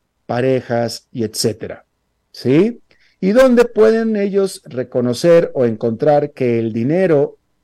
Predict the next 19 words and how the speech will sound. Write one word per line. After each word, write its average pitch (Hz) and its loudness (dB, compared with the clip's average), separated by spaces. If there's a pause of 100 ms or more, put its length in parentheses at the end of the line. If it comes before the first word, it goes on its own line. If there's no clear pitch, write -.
(360)
de 113 -6
más 156 -4 (880)
puede 180 6
ayudar? 185 2
Es 143 0
justamente 160 -6
en 175 -4
la 143 -4
medida 131 0
en 175 -4
que 156 -6
ayude 127 -2
a 123 -10
las 110 -10
relaciones. 104 -12
Por 113 -14
ejemplo, 170 0 (280)
aquella 135 0
persona 160 0